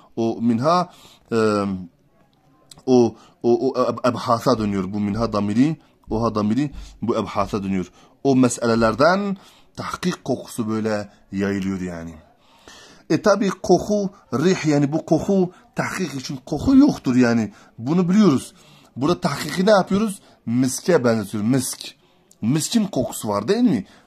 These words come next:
E, tahkik için koku yoktur. O zaman bu tahkiki biz miske benzettiğimiz için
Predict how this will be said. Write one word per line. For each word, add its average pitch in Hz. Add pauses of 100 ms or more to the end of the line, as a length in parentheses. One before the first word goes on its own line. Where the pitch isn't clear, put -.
(140)
E, 127
tahkik 139
için 123
koku 147
yoktur. 147 (480)
O 139
zaman 156 (240)
bu 160
tahkiki 147
biz 139
miske 135
benzettiğimiz 143
için 147